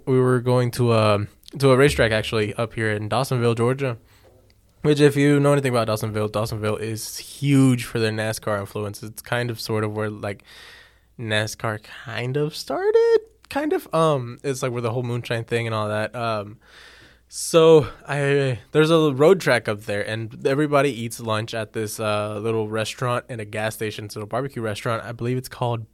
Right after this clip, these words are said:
Big D's or something like that. Um, and we went there for lunch, you know, and I actually ran into Chase Elliott there.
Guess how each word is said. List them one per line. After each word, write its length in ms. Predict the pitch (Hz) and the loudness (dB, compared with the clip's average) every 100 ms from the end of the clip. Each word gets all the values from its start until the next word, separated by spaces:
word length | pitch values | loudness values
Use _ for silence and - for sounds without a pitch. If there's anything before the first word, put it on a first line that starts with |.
| _ | _
Big 280 | 117 120 117 | -2 -2 -6
D's 440 | 117 110 117 113 | -4 -2 -2 -4
or 40 | |
something 320 | 113 123 117 123 | -4 -6 -6 -8
like 200 | 123 120 | -8 -6
that. 300 | 123 120 120 _ - - - - - - _ | -4 -4 -8 _ -20 -20 -20 -20 -20 -20 _
Um, 280 | 147 139 123 | -6 -4 -4
and 240 | 113 127 120 | -4 -6 0
we 160 | 165 | 0
went 300 | 165 160 151 | 4 4 4
there 140 | 143 143 | 2 4
for 140 | - | 2
lunch, 300 | 156 117 113 | 0 0 0
you 80 | 117 | -2
know, 220 | 110 107 | -2 -2
and 320 | 110 110 110 110 | -4 -8 -12 -6
I 160 | 120 107 | -2 -2
actually 720 | 110 110 120 - 131 131 123 | -2 -6 -4 -2 0 2 0
ran 320 | 110 107 107 | -2 -2 -2
into 420 | 107 104 - 107 | -6 -8 -8 -6
Chase 320 | 104 104 104 | -6 -8 -8
Elliott 400 | - 127 120 104 | -4 0 0 -2
there. 300 | - 95 95 | -6 -8 -8